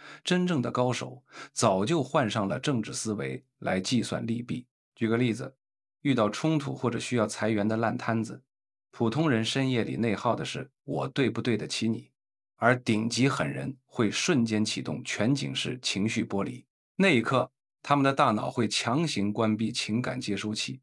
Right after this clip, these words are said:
变成一台只读代码的计算器，只看投入产出比，不看眼泪和汗水，因为他们深知眼泪只能解决情绪，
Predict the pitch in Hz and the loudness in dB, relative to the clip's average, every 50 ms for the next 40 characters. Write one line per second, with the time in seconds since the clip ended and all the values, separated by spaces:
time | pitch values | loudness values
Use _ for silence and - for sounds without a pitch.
0 | _ _ - 139 117 101 95 117 110 110 104 - - 107 110 110 110 - - - | _ _ 2 2 2 2 2 0 0 0 0 -2 -2 -2 -4 -4 -4 -6 -6 -6
1 | 139 135 104 110 123 123 147 131 143 139 139 - 135 135 135 135 - - 131 123 | -6 -4 -4 -2 0 0 0 0 0 -2 -6 -8 -10 -12 -12 -8 -6 -4 -4 -4
2 | - 107 95 95 - - 127 127 - _ _ _ _ - - 127 131 - - - | -4 -4 -4 -4 -4 -6 -6 -8 -10 _ _ _ _ -8 -6 -6 -6 -4 -2 0
3 | 151 120 117 - - - 127 143 127 113 - - 131 135 135 - - 135 131 131 | 0 0 -2 -2 -2 -2 0 0 0 -2 -4 -6 -8 -8 -8 -4 -4 -4 -4 -4
4 | 131 - _ _ _ - - 131 - - 127 117 143 151 - - 110 113 101 95 | -8 -14 _ _ _ -2 -2 0 0 0 -2 -2 -4 -6 -8 -4 -2 -2 -2 -2
5 | 101 101 - - 127 120 117 - - - _ _ _ _ _ _ _ _ - 120 | -4 -6 -4 -4 -4 -6 -6 -8 -14 -18 _ _ _ _ _ _ _ _ 2 2
6 | 113 110 117 117 113 117 - 131 127 117 127 131 127 123 123 _ _ _ _ _ | 4 4 4 2 2 2 2 2 0 2 0 0 -2 -4 -6 _ _ _ _ _
7 | _ _ _ - 110 104 101 123 147 131 113 110 98 110 117 117 123 127 120 113 | _ _ _ 2 2 4 4 4 4 2 2 0 -2 -2 -2 -2 -4 -6 -6 -4
8 | 113 - - 110 107 110 - - | -4 -4 -2 -2 -2 -2 -2 -4